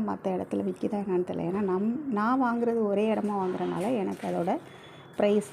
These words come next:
தெரியல. நான் வாங்குற இடத்துல எப்பொழுதை விட இப்ப அதிகமா இருக்கு. இது பார்த்தீங்கன்னா சின்ன சங்கரா தான். ஆ, ரோஸ் மீன் சொல்லுவோம்ல அது. அப்புறம் கொஞ்சம் க-, பொடி மீன் இருந்துச்சு, அதெல்லாம் போட்டு முந்நூறு ரூபாய்க்கு கொடுத்தாரு.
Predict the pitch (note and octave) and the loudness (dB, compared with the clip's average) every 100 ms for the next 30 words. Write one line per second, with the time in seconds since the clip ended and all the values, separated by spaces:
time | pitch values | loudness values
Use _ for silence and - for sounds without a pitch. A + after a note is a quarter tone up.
0 | - F#3 F3 E3+ - G3 F#3 F3 F3+ A3 | -2 0 2 0 -2 0 2 2 2 4
1 | A#3 G3+ G3+ A#3+ D#4 G3 F#3+ G#3+ G#3+ G#3 | 4 2 2 2 4 2 2 2 2 2
2 | F#3+ D#4+ F4 F#3+ F3 F3 F3 F3+ E3+ F3 | 2 0 2 0 2 0 2 2 -2 -4
3 | - - - - - - A#3+ G#3+ G#3 F#3+ | -10 -12 -16 -18 -10 -2 0 0 -4 -2
4 | A3 F4+ - C4+ D4 D#4+ G#3 G3 G3 F#3 | 2 2 4 6 8 8 4 2 -2 -4
5 | F#3 A3 F4 - - - - - - - | -4 -2 -4 -8 -16 -16 -18 -18 -18 -18
6 | - - - - G3+ E3 D#3 - B3 A#3 | -18 -16 -16 -8 -2 0 0 2 4 4
7 | A3+ G#3+ G#3 F#3+ F#3 F#3+ D#4 G3+ G3 D4+ | 2 0 0 -2 -2 -2 -2 -2 -2 -2
8 | - - - - - - C4 C4 B3+ A#3+ | -4 -18 -18 -18 -12 -4 0 2 2 0
9 | A3+ A3 G3+ G3 G3 G3+ - - - - | 2 4 4 2 0 -2 -10 -18 -20 -20
10 | - - A#3 A#3 G#3+ F#3+ F#3 E3+ - - | -12 2 6 6 4 2 0 -2 -2 -2
11 | G#3 - G#3 F#3+ F#3+ G3+ F#3+ C4+ F#4+ B3 | -4 -4 -4 -2 -4 -6 -4 -4 -2 0
12 | A3 G#3 F#3+ F#3+ F#3+ - F3 E3+ E3 F3+ | 0 0 -2 -4 -6 -4 -4 -4 -2 0